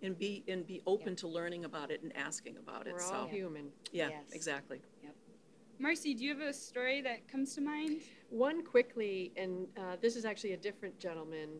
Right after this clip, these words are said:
Speaker 3: um, but early in my career, I was on a, on a project team.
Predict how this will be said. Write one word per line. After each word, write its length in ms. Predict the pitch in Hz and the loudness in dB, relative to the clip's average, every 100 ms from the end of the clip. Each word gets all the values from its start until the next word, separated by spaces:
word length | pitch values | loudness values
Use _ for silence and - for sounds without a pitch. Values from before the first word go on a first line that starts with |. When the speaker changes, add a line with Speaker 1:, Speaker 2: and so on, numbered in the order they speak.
| - - - - - | -14 -20 -20 -20 -12
Speaker 3:
um, 400 | 190 175 170 165 - - - | -4 -4 -2 -4 -8 -6 -4
but 100 | - | 4
early 240 | 220 233 | 8 8
in 80 | 214 | 8
my 140 | 185 | 2
career, 720 | 175 - 185 180 170 160 160 160 - - - - - | -2 -4 -6 0 0 2 -2 -4 -14 -20 -20 -18 -6
I 280 | 170 170 170 | 0 0 0
was 360 | 175 165 160 - | 0 0 0 -2
on 160 | 180 165 | -2 -2
a, 160 | 156 139 - - 165 | -2 -6 -14 -16 -8
on 100 | 156 | -8
a 60 | |
project 840 | - - 185 160 160 - - - - - - - - | -8 -8 -2 0 0 -4 -10 -16 -18 -18 -20 -20 -14
team. 420 | - 151 139 | -8 -6 -4